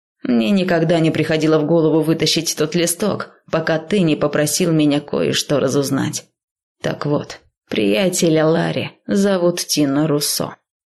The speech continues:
Ближе к делу, Гарри. Хорошо, хорошо. Ну а теперь перейдем к настоящему. Пару месяцев назад, еще до этой истории с акулой,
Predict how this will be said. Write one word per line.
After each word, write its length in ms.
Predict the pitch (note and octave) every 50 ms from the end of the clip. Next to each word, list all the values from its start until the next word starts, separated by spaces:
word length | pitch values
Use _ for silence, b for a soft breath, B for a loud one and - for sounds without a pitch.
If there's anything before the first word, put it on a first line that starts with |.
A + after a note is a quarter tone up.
| _ _
Ближе 560 | F3 D3 D#3 C#3+ D3 D3 D3 C#3+ C#3+ D#3 D#3
к 80 | D#3+ E3+
делу, 420 | D#3+ - D#3+ D3+ C#3+ C#3 D3 D#3+ E3
Гарри. 560 | D#3+ F3 E3+ D3 C#3 C#3 C#3+ - - - _ _ _ _ _ _ _
Хорошо, 600 | - - G3+ F#3 F3+ F#3+ F#3+ F3+ F#3 - E3 C#3+
хорошо. 500 | - - D3+ D3 C#3 D3 - - - - - - _ _ _ _ _ _ _ _
Ну 220 | - E3+ E3+ D#3
а 60 | D3+ D3
теперь 600 | - - C#3+ C3+ C3 - F#3 - G2+ - - - _ _ _ _ _ _
перейдем 460 | C4+ B3+ A#3 G3+ G3 F3 F3 D#3 D3
к 80 | -
настоящему. 800 | - D3+ D3 - - D#3+ F3 - E3+ D3+ - - D#3 D3 - D#3 - _ _ _ _ _ _ _ _ _ _
Пару 240 | - - G#3 G3 F#3+
месяцев 500 | F#3+ F#3 F3+ F#3 F#3 F3+ - F#3 F#3 F3
назад, 400 | E3+ F3+ F#3 F#3+ G#3 F#3 - E3
еще 220 | D#3+ D3+ - D#3
до 100 | D3+ E3+
этой 400 | E3 D#3+ D#3+ D#3 D#3+ D#3+ - -
истории 420 | D#3+ - - - D#3+ D#3+ D3+ D3+
с 120 | D3+ - -
акулой, 600 | D#3+ D#3+ - - F#3+ - E2+ - D3+ - -